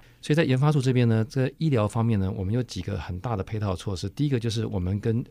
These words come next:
不同的医院的合作，所以目前已经签约大概有六个医院，未来会要扩张到十个医院。所以目前，呃，研发处哈，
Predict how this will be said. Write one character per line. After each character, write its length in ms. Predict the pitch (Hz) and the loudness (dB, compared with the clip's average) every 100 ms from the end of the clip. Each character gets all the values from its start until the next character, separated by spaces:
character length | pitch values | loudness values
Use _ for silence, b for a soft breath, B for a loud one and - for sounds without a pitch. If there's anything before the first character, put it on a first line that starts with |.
| - | -6
不 80 | - | -4
同 120 | 95 | -2
的 60 | |
医 60 | - | -2
院 120 | 113 | -2
的 80 | 95 | -2
合 220 | - - | -6 -10
作， 240 | 98 113 117 | -8 -10 -4
所 100 | 131 | 0
以 60 | |
目 80 | 180 | 2
前 160 | 110 110 | 2 0
已 60 | |
经 120 | 101 | 0
签 220 | 110 - 117 | -2 0 0
约 100 | 113 | 2
大 120 | 117 | 0
概 60 | |
有 40 | 90 | 0
六 160 | 113 | 0
个 100 | 92 | 0
医 100 | 90 | 0
院， 200 | 92 98 - B B | 0 0 -2 B B
未 100 | 151 | 2
来 160 | 120 107 | 4 2
会 100 | 127 | 2
要 80 | 113 | -2
扩 160 | - | -2
张 140 | 110 107 | -2 0
到 80 | 98 | -2
十 220 | - 90 | -4 -4
个 120 | 98 | -2
医 100 | 98 | -2
院。 220 | 101 95 - b b | -2 -4 -8 b b
所 160 | - 160 | -6 2
以 20 | |
目 100 | 202 | 2
前， 340 | 113 107 110 - | 4 2 0 -2
呃， 160 | 107 | -4
研 120 | 104 113 | -4 -2
发 160 | 120 | -4
处 260 | 117 127 107 | -4 -6 -6
哈， 180 | 107 | -8